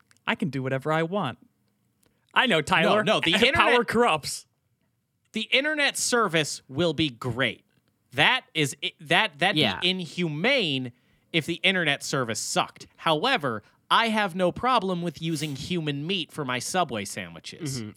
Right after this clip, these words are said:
Speaker 3: Also, Tori, I'm not an inherently evil human being like you think I am. Um, so, you know, there will be an upcharge on this internet service, but it will be at least, at minimum,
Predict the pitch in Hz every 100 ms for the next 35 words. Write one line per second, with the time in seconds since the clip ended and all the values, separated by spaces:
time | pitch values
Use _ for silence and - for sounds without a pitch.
0 | - 170 185 180 170 143 135 139 175 214
1 | 190 147 135 127 139 143 123 - 110 127
2 | 117 - 127 120 107 107 135 139 101 98
3 | 104 - 104 117 - 226 254 226 277 330
4 | 339 - - _ _ _ 131 135 123 110
5 | 104 - - - - 165 175 196 156 156
6 | 135 131 151 165 196 190 160 - 151 147
7 | 135 139 156 123 117 117 - 117 113 117
8 | - 117 113 131 135 143 151 - 165 -
9 | 139 156 196 123 - - 214 240 190 208
10 | 247 254 214 175 117